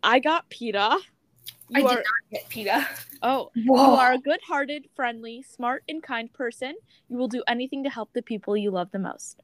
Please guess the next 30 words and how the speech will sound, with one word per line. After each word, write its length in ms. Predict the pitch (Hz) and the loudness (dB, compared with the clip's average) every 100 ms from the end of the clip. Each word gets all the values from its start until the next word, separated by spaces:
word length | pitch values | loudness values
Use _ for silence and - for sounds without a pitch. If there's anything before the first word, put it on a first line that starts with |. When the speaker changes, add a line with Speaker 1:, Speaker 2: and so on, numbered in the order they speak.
| _ _ - - _ | _ _ -20 -20 _
Speaker 1:
Emerson, 320 | 247 262 247 | 4 4 4
what 80 | 254 | 4
did 160 | 240 202 | 2 0
you 80 | 180 | -2
get? 160 | - - _ _ - _ | -4 -10 _ _ -20 _
Speaker 2:
I 80 | 262 | -4
got 300 | 285 359 403 | 0 -2 -4
Fox 560 | - 320 302 - - - | -8 -4 -2 -2 -6 -4
Face. 360 | 294 330 359 - - - - | -2 0 0 -4 -12 -14 0
Speaker 1:
Yay, 400 | 294 370 370 330 | 6 8 8 6
that's 200 | 349 - - | 2 -6 -4
good, 180 | 359 339 | -4 0
right? 240 | 277 339 - 679 _ _ - 247 | -2 -2 -8 -18 _ _ -14 -8
Speaker 2:
Yeah, 560 | 277 302 320 247 233 | -4 0 2 2 0
a 40 | 233 | -2
girl 280 | 254 262 | -2 -2
from 240 | 294 277 254 | -4 -10 -10
District 380 | 302 - 277 - | -10 -10 -12 -8
five 320 | 262 220 214 | -4 -4 -6
who's 260 | 214 214 | -12 -12
nicknamed 600 | 202 208 - 214 220 214 | -14 -16 -16 -14 -12 -12
by 180 | 214 208 | -10 -12
Katniss 460 | - 233 - 226 226 - 208 | -12 -16 -14 -16 -16 -16 -10
as 160 | 220 220 _ _ | -10 -10 _ _
Fox 520 | - 220 214 - - | -10 -10 -10 -16 -16
Face. 400 | 180 160 - - - - _ - | -14 -14 -16 -20 -20 -20 _ -10
You 160 | 220 | -6
are 180 | 220 214 | -6 -8
sly, 720 | - - 214 208 196 175 170 196 _ _ _ | -12 -12 -8 -6 -4 -4 -8 -16 _ _ _
tricky. 800 | - - - 202 _ - - | -20 -20 -18 -20 _ -20 -20